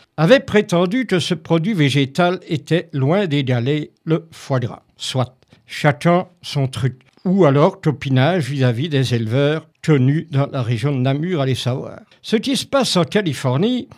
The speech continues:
est une victoire, mais il est évident que c'est une petite victoire. Des avis médicaux sont toujours appréciés. Il est évident que les organes des oies et des canards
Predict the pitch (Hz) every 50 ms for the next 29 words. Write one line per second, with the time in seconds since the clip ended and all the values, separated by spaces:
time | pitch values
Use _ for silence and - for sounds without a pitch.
0 | _ _ _ - 185 - - 240 226 175 139 165 143 127 - - 170 165 143 127
1 | 117 110 101 107 131 185 247 247 247 - _ _ - - 202 160 151 151 - 143
2 | 123 120 117 123 139 151 156 156 _ _ - - 151 180 180 143 _ _ _ _
3 | - - - 147 135 - 151 143 135 135 - - 196 - 190 - 202 165 131 113
4 | 135 127 131 - - - 127 127 123 117 107 95 - - _ _ - 131 123 170
5 | 190 151 123 208 220 196 185 254 262 240 202 185 170 151 143 139 131 131 - 160
6 | 170 185 196 202 - _ - - - 160 160 160 - 139 123 113 165 190 185 -
7 | - _ - 180 180 180 - - 151 147 131 - - - 139 135 127 131 - -
8 | - - _ - 175 190 254 233 - 254 226 165 156 156 147 180 170 147 131 131
9 | - 151 147 - - _ - - 151 131 117 107 147 185 190 139 123 120 143 139
10 | 127 131 143 160 180 208 254 - - - _ _ _ _ _ _ - 127 156 180
11 | 160 123 135 139 147 143 - - _ - 226 233 180 160 127 - - 123 117 135
12 | 147 151 156 156 160 160